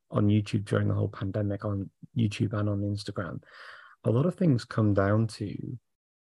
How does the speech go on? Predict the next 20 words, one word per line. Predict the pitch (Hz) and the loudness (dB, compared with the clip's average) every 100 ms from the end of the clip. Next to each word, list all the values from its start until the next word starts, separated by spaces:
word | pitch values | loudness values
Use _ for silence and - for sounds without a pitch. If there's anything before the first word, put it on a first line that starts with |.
| _ - | _ -6
uh, | 113 104 98 - - | -4 -2 -4 -10 -14
how | - - 113 107 | -10 -6 0 2
we're | 101 98 101 101 | 2 0 4 4
doing | 92 101 151 135 101 | 4 4 4 2 0
and | 98 95 | 2 2
what | 107 - | 2 0
we're | 120 | -2
doing | 110 104 101 101 | 0 -2 -2 -2
and | 98 - 113 _ _ _ _ - | -2 -6 -10 _ _ _ _ -2
why | 104 104 117 | 6 8 8
we're | 127 | 6
doing | 104 98 98 98 95 | 4 0 -2 -4 -6
it. | - | -4
And | 107 | 0
this | 113 - | 0 2
is | 156 | 4
all | 175 151 127 113 | 6 8 6 2
psychology | - 104 104 117 139 123 107 | 2 0 0 -2 -2 -2 -2
related, | 104 110 120 - 107 | 0 0 0 -4 -2
and | 107 101 | 0 0